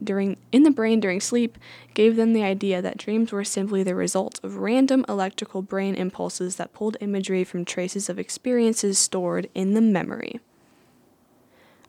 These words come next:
I think this is probably the most likely scenario, that dreams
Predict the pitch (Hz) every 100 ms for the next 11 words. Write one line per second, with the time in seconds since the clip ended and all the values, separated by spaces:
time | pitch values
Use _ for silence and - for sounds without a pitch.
0 | - 226 240 240 233 220 220 214 208 -
1 | _ _ - 202 185 196 220 233 226 208
2 | 214 190 190 220 - 240 170 170 196 269
3 | - _ _ 208 190 190 202 202 208